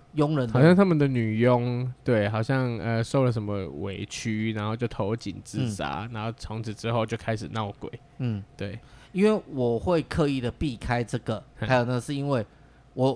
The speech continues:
Speaker 1: 我之前不是说我爷爷奶奶家在南部嘛，
Speaker 2: 嘿。
Speaker 1: 就嘉义，
Speaker 2: 嘿。
Speaker 1: 然后其实旁边就是民雄。
Speaker 2: 哦。
Speaker 1: 哦，民雄，我姑姑就住在民雄那附近。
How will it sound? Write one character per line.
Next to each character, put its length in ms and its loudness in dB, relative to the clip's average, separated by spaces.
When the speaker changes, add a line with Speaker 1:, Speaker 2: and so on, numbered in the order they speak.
Speaker 1:
我 180 2
之 160 -2
前 160 2
不 60 -2
是 100 0
说 140 2
我 320 2
爷 140 -2
爷 100 0
奶 200 -4
奶 60 -4
家 220 -2
在 200 0
南 140 -4
部 220 -4
嘛， 160 -8
Speaker 2:
嘿。 200 -6
Speaker 1:
就 100 -2
嘉 300 -2
义， 160 -6
Speaker 2:
嘿。 220 -8
Speaker 1:
然 160 4
后 100 0
其 180 -4
实 160 -4
旁 180 0
边 100 0
就 140 -2
是 80 -4
民 240 -4
雄。 180 -6
Speaker 2:
哦。 240 -4
Speaker 1:
哦， 120 8
民 120 4
雄， 200 8
我 140 6
姑 120 4
姑 140 0
就 100 2
住 160 2
在 120 8
民 160 0
雄 180 -2
那 100 2
附 160 -2
近。 220 -4